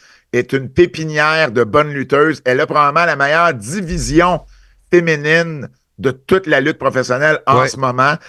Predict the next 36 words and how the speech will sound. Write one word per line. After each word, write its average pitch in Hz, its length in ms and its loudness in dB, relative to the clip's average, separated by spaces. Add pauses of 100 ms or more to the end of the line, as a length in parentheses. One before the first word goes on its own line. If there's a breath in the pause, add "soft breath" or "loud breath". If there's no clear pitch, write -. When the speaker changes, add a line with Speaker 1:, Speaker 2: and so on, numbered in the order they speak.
(140 loud breath)
Speaker 1:
Et 127 100 0
on 139 80 -2
en 151 200 2
a 151 100 2
vu 165 220 -2
plusieurs 190 920 0 (260)
dans 143 200 0
le 143 60 -4
Royal 139 420 4
Rumble, 143 480 2
des, 127 140 -2
des 127 160 -6
lutteuses 131 400 2
de 135 60 2
N 127 100 -2
X 123 220 -8
T, 151 140 2
Roxanne 143 520 -2
Perez, 143 400 2 (100)
Jaga 139 340 2
Parker, 139 600 0 (300 loud breath)
Stephanie 147 460 -2
Vaquer, 139 580 0
Julia. 143 640 2 (260 soft breath)
C'est - 200 0
toutes 170 80 0
des, 160 160 2
des 139 200 -4
lutteuses 151 380 2
qu'on 127 160 -2
voit 135 200 2
à - 20 2
N 131 140 -2
X 120 180 -8
T 143 140 0
régulièrement. 120 720 0